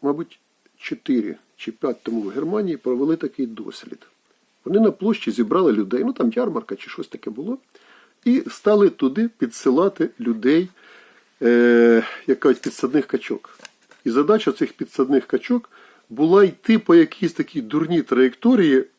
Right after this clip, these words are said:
але, е, вони всі йшли по цій траєкторії. Так от виявилося, що коли до натовпу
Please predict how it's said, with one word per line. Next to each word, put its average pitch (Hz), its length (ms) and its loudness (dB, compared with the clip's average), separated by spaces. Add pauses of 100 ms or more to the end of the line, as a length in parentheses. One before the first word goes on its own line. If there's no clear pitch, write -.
(340)
але, 190 480 4 (100)
е, 123 720 6 (200)
вони 143 400 0
всі 202 260 -2
йшли 175 240 0
по 170 120 -2
цій 147 100 -6
траєкторії. 127 440 -2 (800)
Так 170 200 -2
от 247 120 2
виявилося, 175 480 6
що 135 220 -2
коли 196 340 4
до 165 180 2
натовпу 151 680 0